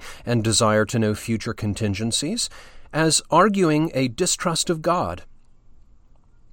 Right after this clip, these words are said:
For true godliness requireth we should trust ourselves blindfold in his hands,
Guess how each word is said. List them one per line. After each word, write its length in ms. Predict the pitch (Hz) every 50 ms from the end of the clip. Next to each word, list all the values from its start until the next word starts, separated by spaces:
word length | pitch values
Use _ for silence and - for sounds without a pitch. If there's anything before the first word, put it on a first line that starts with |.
| - - - -
For 280 | - - 156 143 135 123
true 260 | - - 208 220 214
godliness 720 | 151 135 147 151 160 175 165 151 131 104 101 98 - -
requireth 680 | 117 110 - - - - 147 160 160 147 120 107 - - -
we 160 | - 135 139
should 240 | - - 135 113 107
trust 380 | - - 170 170 - - -
ourselves 520 | 123 110 - - - 139 123 120 110 101 -
blindfold 800 | 101 95 - 101 98 110 151 233 277 - - - 226 139 104
in 80 | 92 87
his 180 | 82 80 -
hands, 480 | - - 92 - - - - - - -